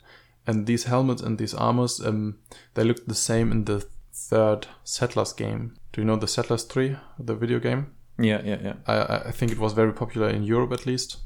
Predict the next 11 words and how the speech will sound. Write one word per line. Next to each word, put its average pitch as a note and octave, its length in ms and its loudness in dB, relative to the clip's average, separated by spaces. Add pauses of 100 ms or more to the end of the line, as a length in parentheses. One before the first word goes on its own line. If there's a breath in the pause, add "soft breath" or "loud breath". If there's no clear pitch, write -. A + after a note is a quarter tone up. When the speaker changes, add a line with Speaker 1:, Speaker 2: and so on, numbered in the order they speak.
(320)
Speaker 1:
uh, G#2+ 320 -2
because - 320 -8
it - 80 -14 (180)
wasn't, B2 320 -4
it, - 160 -8
it G#2+ 180 -6
was A#2 140 0
a G#2 40 -6
German G#2+ 260 2
game, A2 200 0
right? A2 220 -2